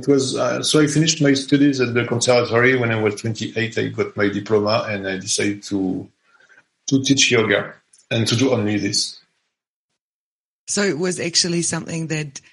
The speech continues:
Speaker 2: you didn't plan, but just happened naturally.
Speaker 1: Yeah, I definitely didn't play, didn't plan it.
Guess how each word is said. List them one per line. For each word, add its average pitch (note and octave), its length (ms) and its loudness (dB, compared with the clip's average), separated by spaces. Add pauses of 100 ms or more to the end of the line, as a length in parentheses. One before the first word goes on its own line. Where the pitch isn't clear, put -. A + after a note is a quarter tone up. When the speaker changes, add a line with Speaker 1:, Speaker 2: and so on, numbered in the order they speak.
(360)
Speaker 2:
you E3 160 -4
didn't E3+ 440 -2
plan, E3+ 360 -4
but D#3+ 180 -6
just - 260 -4
happened E3 340 -6
naturally. C#3 680 -8 (1160)
Speaker 1:
Yeah, - 280 2 (200)
I G2 300 -2 (160)
definitely A#2 540 0
didn't G2+ 320 0
play, A#2 420 2 (100)
didn't G2+ 340 -2
plan A#2 220 4
it. C3 200 0